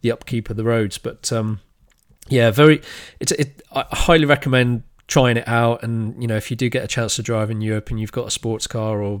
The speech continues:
you know, some car that you like, you know, sort of thrashing about, it's, it's well worth taking over to, uh, to Europe. And of course, when you get over into the Channel Tunnel, you're, you're in France, and you can,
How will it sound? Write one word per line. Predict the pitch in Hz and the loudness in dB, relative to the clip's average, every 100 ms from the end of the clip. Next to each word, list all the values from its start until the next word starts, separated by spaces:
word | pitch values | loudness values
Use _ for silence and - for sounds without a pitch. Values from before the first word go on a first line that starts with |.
| - | -8
you | 107 | -8
know, | 107 | -6
some | 101 117 | -6 -8
car | 104 113 | -6 -6
that | 107 | -4
you | 107 | -6
like, | 110 104 107 | -6 -6 -8
you | 127 | -10
know, | 107 | -10
sort | - - | -10 -12
of | |
thrashing | - 123 - 113 | -8 -6 -6 -8
about, | 104 110 107 104 _ _ | -4 -4 -4 -8 _ _
it's, | 110 - - - - | -14 -10 -12 -12 -10
it's | 127 - | -8 -2
well | 117 110 | -2 0
worth | 110 104 - | -2 -2 -4
taking | - 113 - 107 | -6 -6 -6 -4
over | 107 101 104 | -4 -4 -6
to, | - - 104 101 101 | -6 -6 -4 -4 -6
uh, | 98 - - - - - - - | -6 -10 -20 -20 -20 -20 -14 -2
to | 139 | 2
Europe. | 139 135 | 4 2
And | 139 | 0
of | 135 | 0
course, | - 147 - | 2 2 0
when | 131 | -4
you | 127 | -2
get | 135 135 | 0 2
over | 143 131 135 | 2 2 -2
into | 127 117 | -2 -2
the | 123 | -6
Channel | 117 127 120 | -4 -6 -4
Tunnel, | 131 123 | -4 -2
you're, | 117 117 113 - | -2 -2 -4 -4
you're | 113 | -4
in | 131 | -4
France, | 113 127 120 117 | -2 -4 -2 -4
and | 113 | -8
you | 110 | -10
can, | - 110 110 | -10 -8 -8